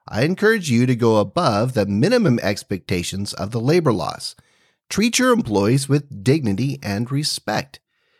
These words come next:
Establish fair compensation and benefits, not just industry standard. Demonstrate compassion and understanding that your employees have a vital role in their home. Many are fathers, mothers,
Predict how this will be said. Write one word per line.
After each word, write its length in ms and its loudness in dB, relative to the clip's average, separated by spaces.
Establish 760 2
fair 520 2
compensation 920 -2
and 180 0
benefits, 640 -4
not 280 0
just 400 0
industry 460 2
standard. 520 -2
Demonstrate 560 4
compassion 640 0
and 200 0
understanding 760 -2
that 180 -4
your 180 2
employees 760 0
have 180 0
a 120 4
vital 420 0
role 320 4
in 220 0
their 180 0
home. 320 -6
Many 260 4
are 140 4
fathers, 580 0
mothers, 540 -2